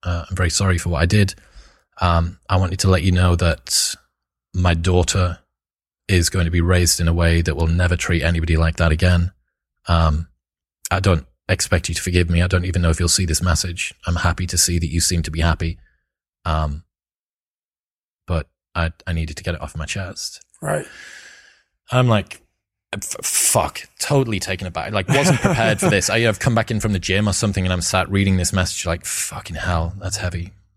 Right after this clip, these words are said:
Speaker 1: So I go back through and I think, "Well, how do I feel about this? How do I feel about this person? How do I feel about my experience?"
Speaker 2: Right.
Speaker 1: Um, because it was so formative, right? It shaped so much of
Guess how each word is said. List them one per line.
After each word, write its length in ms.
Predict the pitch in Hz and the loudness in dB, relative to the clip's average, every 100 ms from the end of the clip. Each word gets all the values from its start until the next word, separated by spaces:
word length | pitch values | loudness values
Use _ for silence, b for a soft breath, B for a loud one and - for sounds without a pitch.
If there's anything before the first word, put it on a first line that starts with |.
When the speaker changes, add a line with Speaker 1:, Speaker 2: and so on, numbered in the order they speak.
| _ - | _ -2
Speaker 1:
So 280 | 104 95 - - _ _ _ _ - - | 2 2 -2 -20 _ _ _ _ -8 -2
I 100 | 110 | 0
go 100 | 110 | 2
back 140 | 107 - | 2 2
through 160 | 190 | 2
and 80 | 165 | 4
I 60 | 117 | 2
think, 180 | 131 | 2
"Well, 120 | 117 113 | 4 4
how 120 | 127 | 4
do 80 | 113 | 2
I 60 | |
feel 220 | - 120 110 | 2 2 2
about 180 | 95 | 2
this? 300 | 98 104 - 104 | -2 -8 -8 -4
How 120 | 104 | -2
do 80 | 107 | 0
I 40 | |
feel 220 | - 104 | 0 0
about 160 | 101 95 | -2 -2
this 100 | 95 | -6
person? 380 | - 98 - 92 | -2 -2 -2 -4
How 140 | 101 | -4
do 80 | 98 | -4
I 20 | |
feel 180 | 92 101 | -6 -6
about 200 | 90 87 | -6 -8
my 80 | 90 | -8
experience?" 600 | - - 95 90 110 - | -8 -6 -6 -6 -12 -10
Speaker 2:
Right. 260 | 156 135 - b b b b b b b | -8 -6 -8 b b b b b b b
Speaker 1:
Um, 420 | 110 101 98 85 - | -2 0 0 -4 -6
because 160 | - | -2
it 60 | 139 | 0
was 100 | 143 | 4
so 140 | 196 | 4
formative, 600 | 175 - 139 175 - 90 | 2 2 4 4 0 -2
right? 180 | 98 95 | -2 -2
It 60 | 87 | 0
shaped 400 | - 127 113 - | 0 0 -2 -2
so 220 | - 120 | -2 0
much 320 | 101 101 - | 0 0 -2
of 440 | 107 87 - - | -2 -4 -6 -14